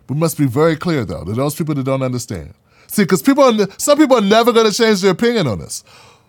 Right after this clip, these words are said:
But we at least should be very crystal clear about each other's positions. I want you to know where my position lies. My position is looking forward into the future. That's my job.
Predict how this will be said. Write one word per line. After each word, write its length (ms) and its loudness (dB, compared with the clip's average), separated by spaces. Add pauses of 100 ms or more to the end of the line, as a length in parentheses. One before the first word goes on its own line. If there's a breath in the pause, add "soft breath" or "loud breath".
(340 soft breath)
But 180 2
we 120 4
at 80 4
least 320 2
should 320 -2
be 120 4
very 260 4
crystal 500 -2
clear 520 0 (1120 soft breath)
about 260 4
each 180 0
other's 240 0
positions. 680 -4 (640)
I 60 2
want 160 4
you 60 -2
to 60 4
know 100 6
where 120 6
my 140 2
position 440 0
lies. 460 -6 (480 soft breath)
My 180 2
position 420 0
is 140 -2
looking 260 0
forward 260 0
into 180 -4
the 80 -2
future. 360 -6 (680 soft breath)
That's 240 -6
my 140 0
job. 480 -6